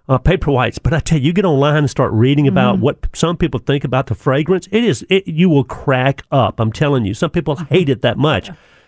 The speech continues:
Speaker 1: But there is the in-ball paper white varieties that are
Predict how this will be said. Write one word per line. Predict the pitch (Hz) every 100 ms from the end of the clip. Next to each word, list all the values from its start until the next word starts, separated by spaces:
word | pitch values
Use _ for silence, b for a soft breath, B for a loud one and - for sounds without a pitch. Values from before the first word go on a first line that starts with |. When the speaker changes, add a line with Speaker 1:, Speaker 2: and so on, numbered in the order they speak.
| B
Speaker 1:
But | 165
there | 165 165
is | 233 -
the | 165
in-ball | 185 226 151 131 117 107 107 _
paper | - 135 127 117
white | 113 107 -
varieties | 120 127 110 101 95 107 - b b b -
that | 147 135
are | 127